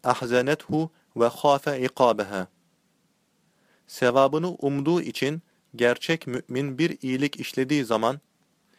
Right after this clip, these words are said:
işlediği iyiliği kendisini sevindirir. Azabından korktuğu için bir kötülük işlediği zaman, kötülük işlemesi kendisini üzer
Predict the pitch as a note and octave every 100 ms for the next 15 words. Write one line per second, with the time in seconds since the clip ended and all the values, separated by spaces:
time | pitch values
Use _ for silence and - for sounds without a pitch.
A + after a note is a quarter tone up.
0 | _ _ _ _ _ _ C3+ - C3 C3
1 | D#3+ E3+ C3 B2 A2+ A#2+ D3+ D3+ - C3+
2 | C3 - C#3 D3+ B2+ A#2 A2+ G#2 F#2+ -
3 | - _ _ _ _ _ _ _ _ _
4 | _ - A2+ B2 B2+ D3 C#3+ F3 - -
5 | C#3 - D#3+ D#3 - - D3 E3+ _ _
6 | _ A#2 D#3+ E3 - C3+ C#3 C3+ - -
7 | C3 B2+ C3 A2 A2 B2 D#3 - _ _
8 | - - - D#3 E3 - - B2+ A#2+ B2
9 | D3+ C#3+ - B2+ B2 - C3+ - A2+ G#2
10 | F#2+